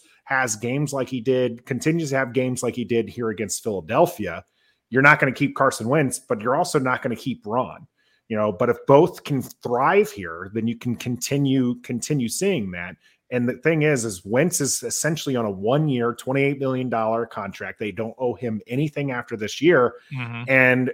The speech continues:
Speaker 1: if you wanna change it up next year, you can, and change it up with a new coach and everything. Go find that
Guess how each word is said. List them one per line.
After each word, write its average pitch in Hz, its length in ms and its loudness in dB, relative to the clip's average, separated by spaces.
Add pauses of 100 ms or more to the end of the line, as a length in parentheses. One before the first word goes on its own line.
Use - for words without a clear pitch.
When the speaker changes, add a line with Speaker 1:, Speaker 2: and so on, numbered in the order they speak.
(100)
Speaker 1:
if 117 260 -4 (240)
you 127 220 4
wanna 147 420 6
change 147 400 -2
it 120 60 2
up 160 240 8
next 131 400 -2
year, 104 240 -4
you 101 140 -8
can, 127 500 -2 (340)
and 95 220 -10
change 117 280 -4
it 120 60 -4
up 113 160 0
with 107 140 -4
a 98 40 -8
new 104 160 -4
coach - 360 -10
and 95 80 -10
everything. 90 500 -8 (380)
Go 110 180 2
find 117 420 -2
that 95 140 -6